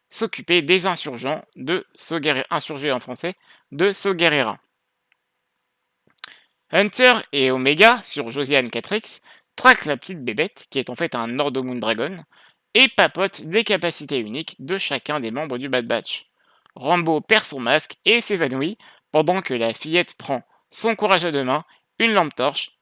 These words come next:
et le blaster de son papa, puis fonce tête blessée, tête baissée, pardon, dans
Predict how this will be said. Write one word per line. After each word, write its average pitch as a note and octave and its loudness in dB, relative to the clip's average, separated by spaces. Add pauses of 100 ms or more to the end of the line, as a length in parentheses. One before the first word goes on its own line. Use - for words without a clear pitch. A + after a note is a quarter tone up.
et G#3+ 4
le G#3+ 0
blaster F#3 0
de D3 -4
son C#3 -6
papa, B2+ -2 (400)
puis B3 -4
fonce D3 -8
tête G#3 0
blessée, E3+ -4 (160)
tête G3 0
baissée, C#3+ -4
pardon, D3+ -2 (340)
dans F#3 2